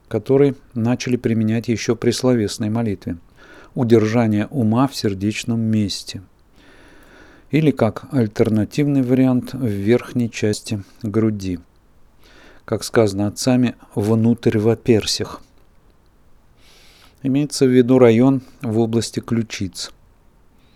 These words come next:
Смысл этого приёма в том, что во время молитвы мы не позволяем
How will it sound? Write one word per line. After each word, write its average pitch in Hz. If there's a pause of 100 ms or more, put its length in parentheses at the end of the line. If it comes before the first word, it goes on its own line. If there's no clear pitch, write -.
(1000)
Смысл 147
этого 110
приёма 107
в -
том, 156
что -
во 110
время 139
молитвы 120
мы 131
не 135
позволяем 113